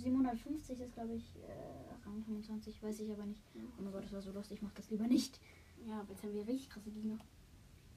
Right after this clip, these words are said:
Speaker 2: Und wir sind ja nicht so krass.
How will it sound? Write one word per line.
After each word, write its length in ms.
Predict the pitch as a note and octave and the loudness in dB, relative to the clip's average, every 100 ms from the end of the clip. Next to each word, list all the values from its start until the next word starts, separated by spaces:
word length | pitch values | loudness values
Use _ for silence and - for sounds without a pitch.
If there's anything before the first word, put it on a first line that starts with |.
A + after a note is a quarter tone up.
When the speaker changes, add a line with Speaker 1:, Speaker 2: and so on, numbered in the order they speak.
| - - - - | -18 -18 -16 -6
Speaker 2:
Und 180 | G#3+ G#3 | -2 4
wir 140 | A3+ A3+ | 6 8
sind 240 | B3 C4+ | 10 10
ja 80 | C#4 | 10
nicht 320 | A#3+ A3+ - | 6 4 0
so 360 | F#3+ A3 A3+ G#3+ | 2 6 6 4
krass. 480 | - - - - | -2 -8 -6 -6